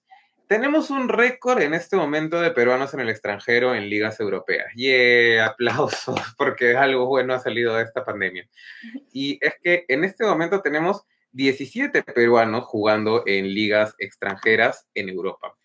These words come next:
Y me refiero a ligas, ¿ah? Por si acaso, no estamos contando a las chicas que están en las universidades, porque si fuera es-, así tendríamos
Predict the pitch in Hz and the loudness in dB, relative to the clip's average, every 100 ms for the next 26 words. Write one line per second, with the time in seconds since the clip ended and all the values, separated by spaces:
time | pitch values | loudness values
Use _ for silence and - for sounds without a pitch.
0 | _ _ - 139 151 190 269 202 170 160 | _ _ -4 0 0 2 4 2 2 2
1 | 101 95 117 104 110 104 104 113 - 147 | 2 2 -2 -2 -2 -2 -4 -6 -4 -6
2 | 156 120 120 120 127 104 - 120 - - | -4 -4 -2 0 0 -2 -4 -6 -6 -8
3 | 110 107 110 107 95 95 - 98 101 107 | -6 -6 -6 -6 -6 -6 -2 0 2 2
4 | 120 - 98 98 104 104 143 151 151 - | 0 -2 -4 -4 -4 0 2 4 2 -2
5 | - 104 - 139 113 117 123 131 | -8 -8 -8 -10 -6 -6 -4 -8